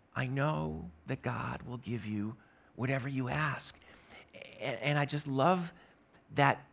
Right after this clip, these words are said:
that juxtaposition of her pain mixed with her trust and the honesty with which she's, which she's sharing that. In verse twenty-three, Jesus says to her,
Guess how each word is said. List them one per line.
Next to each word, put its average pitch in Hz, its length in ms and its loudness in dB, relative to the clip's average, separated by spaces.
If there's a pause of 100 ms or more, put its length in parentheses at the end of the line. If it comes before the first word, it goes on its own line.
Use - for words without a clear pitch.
that 117 240 -2
juxtaposition 143 920 -2
of 123 180 0
her 147 220 0
pain 165 880 -2 (1000)
mixed 143 460 0
with 151 180 2
her 147 200 -2
trust - 680 -4 (280)
and 120 140 2
the 120 160 4
honesty 127 640 2
with 110 180 2
which 107 180 2
she's, 101 360 -2
which 113 220 -8
she's 104 200 -4
sharing 110 420 -2
that. 76 220 -4 (640)
In - 80 -4
verse 147 200 8
twenty-three, 147 500 2
Jesus 143 340 0
says 139 240 4
to 120 100 0
her, 120 300 6